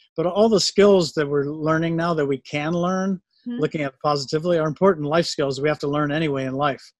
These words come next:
Speaker 1: So we're just being forced upon us to learn to manage our time, our schedule, regulate our m-, emotions, our thoughts. You know, so it's a, it's a, like a laboratory 'cause it's, uh,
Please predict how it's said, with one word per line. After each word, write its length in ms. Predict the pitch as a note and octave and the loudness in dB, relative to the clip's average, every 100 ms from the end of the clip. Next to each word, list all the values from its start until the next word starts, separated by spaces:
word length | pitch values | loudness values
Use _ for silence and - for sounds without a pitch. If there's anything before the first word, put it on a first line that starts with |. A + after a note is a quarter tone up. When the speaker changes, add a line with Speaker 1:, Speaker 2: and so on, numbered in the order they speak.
| _ _ _ _ | _ _ _ _
Speaker 1:
So 100 | - | -2
we're 60 | D3+ | 0
just 180 | F3 - | 0 -2
being 140 | D3+ | -4
forced 340 | - F#3 - | 2 2 2
upon 260 | C#3 C#3+ C3+ | -2 -4 -4
us 120 | C3+ | -4
to 80 | - | -4
learn 200 | D3+ C#3+ | -4 -2
to 40 | C#3 | -2
manage 400 | C#3+ D3 C#3+ C#3 | -2 -2 -2 -4
our 80 | |
time, 480 | C3 E3+ D#3 C#3+ D3 _ _ - | -6 -4 -4 -4 -8 _ _ -14
our 100 | B2+ | -10
schedule, 680 | - D3 C3+ D3 C#3+ D3+ - - | -2 -2 0 0 0 -4 -10 -2
regulate 400 | D#3 D#3 D3+ C#3+ | 0 2 0 0
our 60 | C#3 | -2
m-, 160 | C#3+ E3 | -6 -8
emotions, 580 | D3 D3 D3 - D3 C#3 | -4 -2 -2 -2 -6 -6
our 80 | C3 | -6
thoughts. 600 | - C#3+ C#3+ - - - _ _ _ _ - - | 0 0 0 -4 -10 -12 _ _ _ _ -20 -10
You 120 | C#3 | -8
know, 80 | C#3 | -6
so 160 | - D3+ | -6 -6
it's 160 | - | -4
a, 80 | C#3+ | -6
it's 260 | D3 - D3 | -6 -8 -8
a, 140 | C#3+ | -6
like 180 | D#3 C#3+ | -4 -2
a 40 | D3+ | 2
laboratory 640 | C3 D#3 D3 D3 C3+ C3 | 4 4 0 -2 -4 -4
'cause 240 | - B2 | -8 -12
it's, 220 | C3 - | -10 -14
uh, 80 | D3 | -14